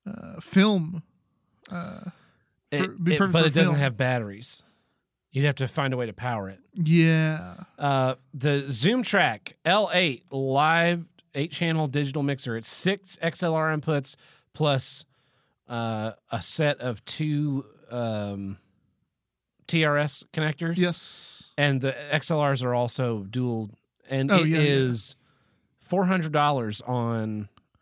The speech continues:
Speaker 2: uh, Sweetwater, which means you can probably get it for less other
Speaker 1: Yeah, that's
Speaker 2: places.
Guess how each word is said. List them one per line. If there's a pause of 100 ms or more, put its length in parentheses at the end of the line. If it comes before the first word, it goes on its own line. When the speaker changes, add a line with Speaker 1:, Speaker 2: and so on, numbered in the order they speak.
(140)
Speaker 2:
uh,
Sweetwater,
which
means
you
can
probably
get
it
for
less (100)
other
Speaker 1:
Yeah,
that's
Speaker 2:
places.